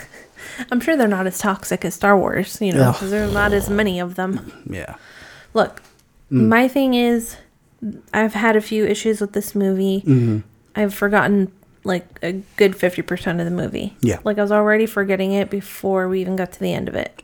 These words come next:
Speaker 2: <laughs> Damn, okay.
Speaker 1: Like, like, it was like, you know, like, if my brain was, like, you know, a C D R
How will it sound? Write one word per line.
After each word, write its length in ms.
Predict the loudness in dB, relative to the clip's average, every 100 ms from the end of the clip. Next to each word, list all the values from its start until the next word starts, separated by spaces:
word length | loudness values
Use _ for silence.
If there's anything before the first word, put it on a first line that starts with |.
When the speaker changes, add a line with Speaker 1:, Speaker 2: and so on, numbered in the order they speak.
| 2
Speaker 2:
<laughs> 320 | 6 6 2
Damn, 320 | -4 -8 -8 -6
okay. 160 | 0
Speaker 1:
Like, 180 | 0 0
like, 260 | 0 0 0
it 80 |
was 160 | 0 2
like, 200 | 0 -2
you 80 | -2
know, 200 | 0 0
like, 200 | 0 -2
if 120 | -2
my 140 | -2
brain 440 | -2 -4 -4 -2 -2
was, 180 | -2 -2
like, 380 | -2 -2 -4 -16 -18 -20 -4
you 140 | 2
know, 320 | 6 6 4 0 -8 _ _ _ _ _ _ _ -6
a 140 | -4
C 280 | -4 -4 -2
D 140 | 0 0
R 420 | 2 0 -2 -6